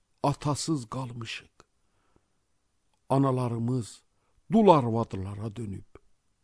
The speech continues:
Suyumuzu pulla alıb içirik, pulla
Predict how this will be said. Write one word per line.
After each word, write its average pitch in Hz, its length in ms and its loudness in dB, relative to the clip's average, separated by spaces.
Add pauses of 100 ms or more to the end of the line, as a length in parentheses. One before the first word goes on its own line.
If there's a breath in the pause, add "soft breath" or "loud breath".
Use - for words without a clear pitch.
(1700)
Suyumuzu 190 840 2 (180)
pulla 214 560 6
alıb 170 380 2
içirik, - 840 -8 (1120)
pulla 135 760 0